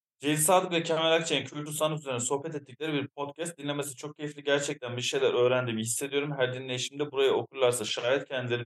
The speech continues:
büyük bir zevkle dinlediğimi belirtmek isterim. Çok teşekkür ederiz.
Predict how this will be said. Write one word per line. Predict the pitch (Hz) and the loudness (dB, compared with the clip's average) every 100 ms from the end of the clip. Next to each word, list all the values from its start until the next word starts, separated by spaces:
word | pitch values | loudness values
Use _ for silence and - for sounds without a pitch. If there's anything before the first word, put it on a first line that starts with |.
| - | -8
büyük | 127 131 | -10 -10
bir | 110 | -4
zevkle | 117 113 110 | -2 -2 -2
dinlediğimi | 110 113 104 131 135 | -2 -4 -4 -4 -2
belirtmek | 107 - 139 | -2 -4 -12
isterim. | - 98 87 | -12 -12 -12
Çok | 143 143 | -14 -12
teşekkür | 113 107 92 95 | -10 -10 -10 -8
ederiz. | 85 - - | -8 -10 -16